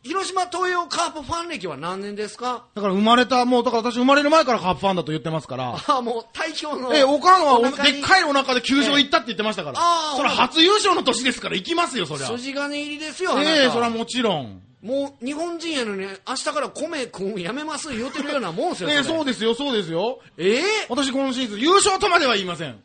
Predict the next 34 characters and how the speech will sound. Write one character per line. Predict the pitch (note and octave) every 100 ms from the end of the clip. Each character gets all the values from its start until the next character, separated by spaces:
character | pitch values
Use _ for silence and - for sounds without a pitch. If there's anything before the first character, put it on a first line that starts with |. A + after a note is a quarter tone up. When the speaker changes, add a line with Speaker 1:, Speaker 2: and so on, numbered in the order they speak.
| -
Speaker 1:
い |
や、 | A3+ - _
こ | - D4
れ | D#4+ D4+
オ | G#3+ C4
ン | D#4
エ | F#4
ア | F#4
に | C#4+
乗 | C4+ E4+
っ | -
か | F4+
っ | F4 - _ _ _
た | - C4+
ら、 | C4
Speaker 2:
は | E4 C#4 F#3
い。 | C#3+ F2 _ _ _
Speaker 1:
こ | C4+
れ | C#4
は |
も | G#3+ F#3
う | _ _ _ _ _
確 | - E4 -
約 | F#4 E4+ E4+
で | D#4
す | -
か | C#4+
ら | A3
ね。 |
Speaker 2:
そ | C#4
う |
で | G3
す | D#3+
よ。 | F3 F3+